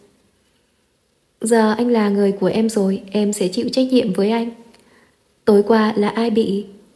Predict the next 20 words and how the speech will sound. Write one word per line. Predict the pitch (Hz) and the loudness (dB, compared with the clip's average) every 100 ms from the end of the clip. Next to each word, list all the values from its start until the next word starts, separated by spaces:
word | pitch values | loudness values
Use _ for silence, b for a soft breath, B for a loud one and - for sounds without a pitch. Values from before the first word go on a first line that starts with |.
| _ _ _ _ | _ _ _ _
Tối | - 202 202 | 2 2 4
qua | 226 226 226 | 2 0 -2
anh | 220 208 | 0 0
thật | 208 | 0
sự | 214 - 196 190 | 0 0 0 0
khiến | 190 202 | 0 0
em | 240 226 226 | 0 0 2
mở | 220 208 | 2 2
rộng | 202 202 190 | 0 -2 -2
tầm | 202 220 | -2 0
mắt | 254 | 0
đấy. | 226 214 254 294 - - _ _ _ _ _ _ _ _ _ - | 0 0 0 -4 -14 -20 _ _ _ _ _ _ _ _ _ 0
Từng | 240 220 | 2 2
có | 202 | 2
nhiều | 202 254 | 4 4
bạn | 202 208 | 4 0
gái | 202 202 196 | 0 0 0
lắm | 196 220 | 0 0
nhỉ, | 262 202 214 - - | 0 0 -4 -10 -6
em? | 214 226 226 - | -2 -2 -4 -10